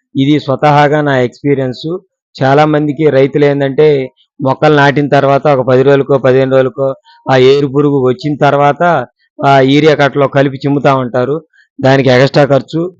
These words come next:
మొక్కలు డ్యామేజ్ అవ్వకముందే ఇట్లా చేసుకోవటం అనేది చాలా తేలిక ప్రాసెస్ అనమాట. ఏది మొక్క నాటేటప్పుడే ఏర్లు అందులో ముంచటం కానీ, లేకపోతే వేర్లకు బ్యాటరీ పంపుతో కానీ స్ప్రే చేయటం కానీ. సరే, బ్యాటరీ ప-, బ్యాటరీ పంపు కూడా లేదు.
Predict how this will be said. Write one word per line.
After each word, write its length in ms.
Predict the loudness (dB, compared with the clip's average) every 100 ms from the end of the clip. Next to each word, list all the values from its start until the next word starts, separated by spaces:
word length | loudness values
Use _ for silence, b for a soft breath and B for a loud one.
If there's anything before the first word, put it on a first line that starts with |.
| _
మొక్కలు 640 | -2 -2 0 0 0 -2 -10
డ్యామేజ్ 500 | -4 -2 2 0 -2 -6
అవ్వకముందే 720 | -2 0 0 -2 0 2 2
ఇట్లా 160 | 2 0
చేసుకోవటం 460 | 0 0 -2 0
అనేది 360 | 0 0 -2 0
చాలా 160 | 0
తేలిక 340 | 0 0 0 0
ప్రాసెస్ 480 | -2 -2 -2 -10 -10
అనమాట. 240 | -10 -12 -14 _ _ _ _ _ -8 -6
ఏది 100 | -2
మొక్క 260 | -2 -2 -2
నాటేటప్పుడే 680 | 0 0 0 -2 -4 -10 -10 _ _ _ _ _ 0 2
ఏర్లు 180 | 4
అందులో 220 | 2 2 0
ముంచటం 420 | -2 -4 -4 0
కానీ, 240 | 0 0
లేకపోతే 280 | 0 0 2
వేర్లకు 300 | 2 2 2
బ్యాటరీ 680 | 0 0 0 0 2 2 0
పంపుతో 300 | -2 -6 -4
కానీ 180 | -2 -4
స్ప్రే 220 | -6 -2
చేయటం 360 | 0 -2 -4 -10
కానీ. 140 | -12 -16 b b b -2
సరే, 120 | 0
బ్యాటరీ 380 | 2 0 0 0
ప-, 200 | 0 0
బ్యాటరీ 420 | 0 0 0 -2
పంపు 240 | -4 -2
కూడా 180 | 0 0
లేదు. 380 | 2 0 -2 -4